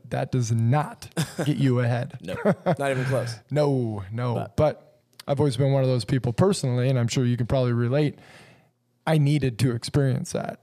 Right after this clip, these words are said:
Speaker 1: for
Speaker 2: Mm-hmm.
Speaker 1: me to appreciate what I'm doing now that much more.
Speaker 2: That's right.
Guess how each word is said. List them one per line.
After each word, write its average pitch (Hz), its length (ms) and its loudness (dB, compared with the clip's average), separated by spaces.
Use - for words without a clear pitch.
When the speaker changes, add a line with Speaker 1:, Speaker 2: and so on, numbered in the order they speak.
Speaker 1:
for 120 60 -8
Speaker 2:
Mm-hmm. 143 80 4
Speaker 1:
me 135 200 4
to 131 160 0
appreciate 117 720 -2
what 127 180 2
I'm 117 140 -2
doing 113 260 0
now 117 240 0
that 117 180 -4
much - 220 -6
more. - 380 -4
Speaker 2:
That's - 140 -14
right. 92 180 -4